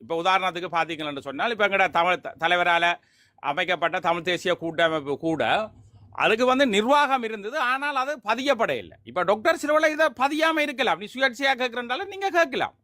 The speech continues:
அதுல வேற பிரச்சனை. ஆனா நீங்க க-, நீங்க கட்சி என்ற ஒன்றை உருவாக்கணும். கட்சி என்ற ஒன்றே இல்லாம ஏழு மாசம் காலத்தை கடத்திட்டார்.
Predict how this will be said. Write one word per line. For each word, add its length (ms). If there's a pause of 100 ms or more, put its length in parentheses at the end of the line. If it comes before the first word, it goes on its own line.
அதுல 260
வேற 260
பிரச்சனை. 380 (580)
ஆனா 380
நீங்க 200
க-, 220
நீங்க 220 (120)
கட்சி 300
என்ற 240
ஒன்றை 220
உருவாக்கணும். 680 (440)
கட்சி 300
என்ற 260
ஒன்றே 360
இல்லாம 360
ஏழு 280
மாசம் 320
காலத்தை 300
கடத்திட்டார். 520